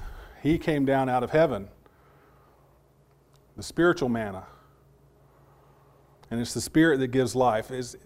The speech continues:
he's trying to get them to turn away from understanding the things of, of this world.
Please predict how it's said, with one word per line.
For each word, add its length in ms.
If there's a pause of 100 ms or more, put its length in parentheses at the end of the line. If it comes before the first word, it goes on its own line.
(160)
he's 160
trying 240
to 80
get 140
them 280
to 100
turn 280
away 240
from 340 (360)
understanding 560
the 120
things 360
of, 160
of 180
this 180
world. 520